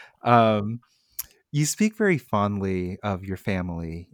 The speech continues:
and of your grandmother and also of your mother, who now lives in California. It seems to me, and, you know,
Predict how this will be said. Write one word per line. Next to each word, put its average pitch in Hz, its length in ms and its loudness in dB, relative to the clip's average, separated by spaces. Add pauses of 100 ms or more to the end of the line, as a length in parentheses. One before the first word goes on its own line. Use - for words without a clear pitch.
and 92 440 -4
of 92 120 -6
your 95 100 -6
grandmother 117 600 -2
and 101 240 -6
also 95 440 -6
of 92 160 -8
your 101 80 -6
mother, 101 420 -4
who 95 140 -10
now 87 200 -6
lives 85 340 -10
in 90 60 -14
California. 85 800 -10 (1120)
It 131 200 -4
seems 160 480 -2
to 156 120 -4
me, 101 320 0
and, 92 400 -4
you 107 160 -8
know, 85 180 -10